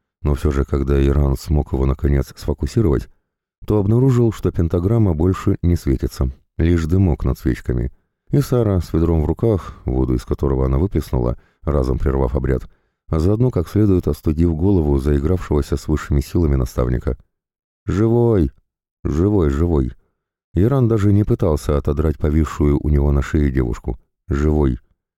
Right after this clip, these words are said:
Ты мне за сутки уже второй раз шкуру спасаешь! Живой!" Через полчаса, когда они сидели и пили чай,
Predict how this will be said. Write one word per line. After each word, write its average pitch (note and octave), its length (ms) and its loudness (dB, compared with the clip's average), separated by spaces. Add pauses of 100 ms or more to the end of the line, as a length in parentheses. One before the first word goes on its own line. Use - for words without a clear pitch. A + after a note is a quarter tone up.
(320)
Ты F2 120 2
мне E2+ 360 2
за E2 160 0
сутки G2 340 -2
уже D2+ 220 2
второй E2+ 360 0
раз F2+ 260 -2
шкуру - 340 0
спасаешь! - 540 -4 (360)
Живой!" A#2 720 2 (760)
Через D2 220 0
полчаса, D#2+ 640 0 (100)
когда C#2+ 260 0
они C2+ 140 2
сидели C2+ 400 0
и C2 60 0
пили C2+ 220 0
чай, G2 300 -2